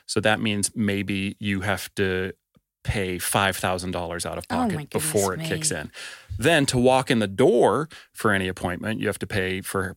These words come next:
Speaker 1: maybe a thirty dollar copay. So that's just you to walk in the door, thirty dollars. And then the insurance doesn't pay for everything anyway. It only pays for a percentage. And so, and all this money,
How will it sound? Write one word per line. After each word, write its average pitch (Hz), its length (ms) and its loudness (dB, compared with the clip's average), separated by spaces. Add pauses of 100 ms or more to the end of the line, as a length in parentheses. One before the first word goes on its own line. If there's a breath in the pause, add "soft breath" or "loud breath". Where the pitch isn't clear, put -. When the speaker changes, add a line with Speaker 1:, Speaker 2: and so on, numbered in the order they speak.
Speaker 1:
maybe 95 300 -2
a 90 180 -4
thirty 92 380 -2
dollar 87 380 -6 (100)
copay. 87 760 -4
So 104 120 0
that's 104 160 4
just - 200 0
you 113 120 -2
to - 160 -6
walk 117 180 2
in 127 60 0
the 120 80 0
door, 98 320 -2
thirty 92 320 -2
dollars. 80 420 -6 (420 loud breath)
And 123 140 4
then 208 140 4
the 170 60 4
insurance 151 300 4 (240)
doesn't 151 220 4
pay 190 160 2
for 160 140 2
everything 113 400 2
anyway. 208 260 2
It 87 80 -4
only 101 140 -2
pays 127 220 0
for 131 120 -2
a 123 60 -2
percentage. 135 580 -2 (640 loud breath)
And 143 120 2
so, 156 460 6 (200)
and 151 220 6 (160)
all 208 380 6
this 156 200 4
money, 127 580 2